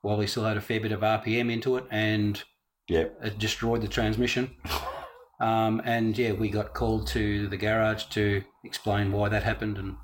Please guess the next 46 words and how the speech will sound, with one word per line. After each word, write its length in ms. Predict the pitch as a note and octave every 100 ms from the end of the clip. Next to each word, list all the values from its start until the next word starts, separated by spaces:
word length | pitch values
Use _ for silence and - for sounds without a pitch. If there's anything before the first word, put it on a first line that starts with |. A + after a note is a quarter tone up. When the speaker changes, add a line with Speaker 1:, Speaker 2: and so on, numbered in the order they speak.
| -
Speaker 1:
yeah, 120 | - D2+
so, 60 |
Speaker 2:
Yeah. 220 | D#2+ D#2+
Speaker 1:
so 80 | E2+
that 120 | A2 A#2+
wasn't 260 | F#2+ F#2
too 120 | G#2
pleasant. 360 | F#2+ A2 B2 A#2
But 100 | A#2+
Lowndesy 320 | B2+ C3+ G#2+
was 100 | F#2
good 160 | F2 G#2
about 280 | G2 A2 A#2
it. 40 |
He 120 | G#2+
was 240 | G#2 G2 - - _
professional, 560 | - G#2+ A2 G#2 A#2 A2
and 180 | G2 F#2+ _ _ _ _ -
Speaker 2:
Yeah. 240 | C#2+ C#2+ C#2 - -
Speaker 1:
we 120 | G2
apologised 600 | E2 G2+ G2 G2+ F#2+ F#2+
and 80 | F#2
said, 220 | F2+ F2 -
"Wow, 220 | F#2+ F#2
sorry, 360 | - G2+ G2 F2+
sorry 200 | - F#2
about 180 | F#2+ G2
that, 160 | F#2
Lowndesy." 320 | G2 G#2+ G#2+ - -
He 80 |
said, 240 | A2 A2+ G2+
"No, 200 | B2+ E3+
no, 160 | D#3
it's 120 | D3+ A#2
all 140 | C#3+
cool. 300 | B2+ D3 C3
It's 160 | B2+ - _
driver, 320 | G#2 C3+ B2+ -
driver 280 | A#2+ C#3+ C3+
error." 300 | C#3 D3 - - -
Speaker 2:
Yeah. 260 | F2+ F2 E2
Speaker 1:
He 40 |
was 80 | D#2+
good 140 | - G#2+
about 200 | A2
it. 60 | A2+